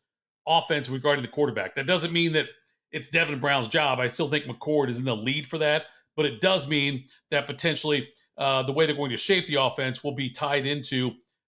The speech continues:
Kyle McCord maybe being a little more, more mobile, um, than C J Stroud was.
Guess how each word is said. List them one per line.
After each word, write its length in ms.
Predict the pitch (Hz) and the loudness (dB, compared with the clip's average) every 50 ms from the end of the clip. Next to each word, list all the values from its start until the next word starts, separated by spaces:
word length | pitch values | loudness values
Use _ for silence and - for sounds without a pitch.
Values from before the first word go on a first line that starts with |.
| _ _ | _ _
Kyle 200 | - 139 143 135 | -4 -2 -2 -2
McCord 380 | 131 127 - - 143 139 135 127 | -2 -4 -6 -4 -2 -2 0 0
maybe 180 | 131 127 120 | -2 -2 -2
being 180 | 113 127 135 135 | -2 -2 -2 -2
a 40 | 131 | -2
little 180 | 127 127 120 | -2 -2 -2
more, 260 | 117 113 123 131 127 - | 0 0 0 -2 -4 -6
more 220 | - 131 135 139 131 | -8 -6 -4 -2 0
mobile, 500 | 131 135 143 143 123 127 123 117 - - _ _ _ _ _ _ _ | 2 2 2 2 2 2 0 -2 -2 -8 _ _ _ _ _ _ _
um, 440 | 120 120 120 117 117 113 113 110 110 - | -8 -6 -4 -4 -4 -6 -6 -10 -10 -8
than 140 | 139 127 110 | -8 -8 -6
C 180 | - - 143 | -6 -8 -6
J 140 | 123 120 113 | -4 -4 -4
Stroud 320 | 104 - 127 113 104 98 107 | -4 -2 -2 -2 -2 0 0
was. 200 | 110 147 - | -2 -2 -2